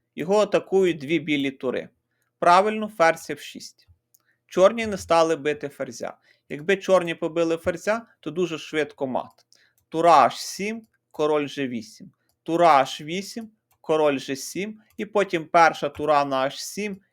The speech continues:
і це мат. Кінь забирає поле Ж шість. Це простий приклад на тему знищення захисту, який часто трапляється. В білих є ідея кінь Д сім,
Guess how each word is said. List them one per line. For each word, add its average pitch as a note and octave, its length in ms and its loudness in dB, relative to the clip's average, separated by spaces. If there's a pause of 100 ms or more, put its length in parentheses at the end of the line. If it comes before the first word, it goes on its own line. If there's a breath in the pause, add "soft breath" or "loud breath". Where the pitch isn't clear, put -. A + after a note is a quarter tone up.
і D3+ 80 -12
це D3 220 -2
мат. - 420 -8 (640)
Кінь A3+ 220 -4
забирає D3+ 520 2
поле C#3+ 340 -6
Ж A#2+ 140 -10
шість. - 400 -20 (1900)
Це A3 160 2
простий G3 380 0
приклад F#3 460 -2
на D3+ 80 -6
тему C#3+ 340 2
знищення C#3 560 -6
захисту, C3+ 600 -2 (160)
який G3 220 -2
часто D3+ 420 0
трапляється. - 760 -10 (500 soft breath)
В C#3+ 60 -16
білих A#3 380 0
є G3 140 2
ідея D3+ 380 4
кінь D3+ 300 -8
Д C3+ 100 -8
сім, D#3+ 400 -10